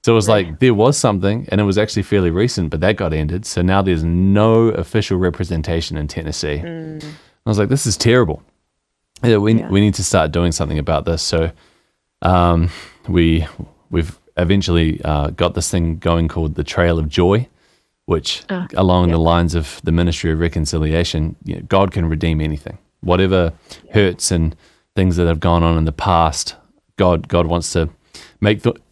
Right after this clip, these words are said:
Speaker 1: all things work together for good, and he can do it. So
Speaker 2: Yeah.
Speaker 1: we believe that through the blood of Jesus Christ, there can be a trail of joy for the Native American people.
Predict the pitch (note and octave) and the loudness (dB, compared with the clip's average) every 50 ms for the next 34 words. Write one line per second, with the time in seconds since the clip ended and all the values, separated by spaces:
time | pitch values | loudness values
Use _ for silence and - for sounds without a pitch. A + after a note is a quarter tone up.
0 | _ _ - A2 A2+ A#2+ - A#2+ A#2 A2 F#2 F#2 G#2+ G#2+ - - F#2 F#2 G#2 F#2 | _ _ 2 2 4 4 4 4 2 2 4 2 2 2 0 0 0 0 0 0
1 | F#2 - - F2+ D#2+ G#2 A2+ G#2+ G2 F2+ E2 D#2 - - A2+ G2+ G2+ G2 F2+ D#2+ | 0 -2 -2 2 2 4 4 4 2 2 0 -2 -2 -2 0 2 2 2 2 2
2 | F#2+ G#2+ B2+ D3+ - _ _ _ _ _ _ _ _ - - - G2 F#2 F2+ F2 | 2 2 0 -2 -4 _ _ _ _ _ _ _ _ -6 -4 0 0 2 2 2
3 | F2 E2+ D#2+ D#2 E2+ - F2 E2 D#2 F#2 F2+ F2 F2 F2 E2 D2+ E2+ D#2 - - | 0 0 -2 -4 -6 -4 -4 -2 0 2 2 4 4 4 2 0 -2 -4 -2 -2
4 | F2+ E2+ E2+ D2+ F#2 F2 F2 F2 D#2 - F2+ E2+ D#2+ E2+ D#2 - - F2 E2 E2 | 0 0 0 2 2 2 2 0 0 -2 -2 -2 -2 -4 -6 -4 -2 -2 0 0
5 | D#2+ - - E2+ D#2 - - E2+ E2 D#2+ E2 D#2+ D2+ - - F2+ E2+ E2 D#2 D2 | -2 -4 -4 -6 -6 -4 -4 -2 -2 -2 -2 -2 -4 -4 -4 -2 -2 -2 -4 -4
6 | C#2+ F#2+ F2+ F2+ F2+ E2+ - F2 D#2 D#2 D2+ D#2 D2+ D2+ D2 D2+ D#2 D2+ D#2 D#2 | -2 0 2 2 2 0 -2 -4 -4 -2 -2 -2 -2 -4 -4 -4 -4 -2 -4 -4
7 | - - E2 D2+ F2+ F2 D2+ - G#2 | -4 -6 -6 -6 -4 -6 -6 -6 -10